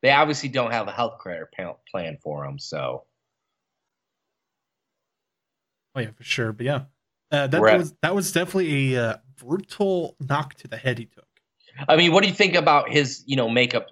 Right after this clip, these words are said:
Speaker 1: and, you know, his costume so far in this?
Speaker 2: It,
Speaker 1: So I'm,
Speaker 2: it
Speaker 1: I'm,
Speaker 2: definitely
Speaker 1: I'm just a
Speaker 2: resembles
Speaker 1: little
Speaker 2: a clown.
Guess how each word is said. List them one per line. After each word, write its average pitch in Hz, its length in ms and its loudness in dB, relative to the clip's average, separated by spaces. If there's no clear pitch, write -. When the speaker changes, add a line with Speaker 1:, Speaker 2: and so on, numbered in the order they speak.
Speaker 1:
and, 107 480 0
you 110 80 -10
know, 92 140 -2
his 90 140 -6
costume 113 480 0
so 95 220 -6
far 92 220 -2
in 85 140 -8
this? 90 580 -4
Speaker 2:
It, 135 100 -2
Speaker 1:
So 196 280 8
I'm, 196 160 4
Speaker 2:
it - 120 -2
Speaker 1:
I'm, 196 140 6
Speaker 2:
definitely 175 300 4
Speaker 1:
I'm 156 100 0
just - 20 -2
a - 20 -2
Speaker 2:
resembles 139 340 0
Speaker 1:
little 202 200 2
Speaker 2:
a - 20 -10
clown. 107 280 -10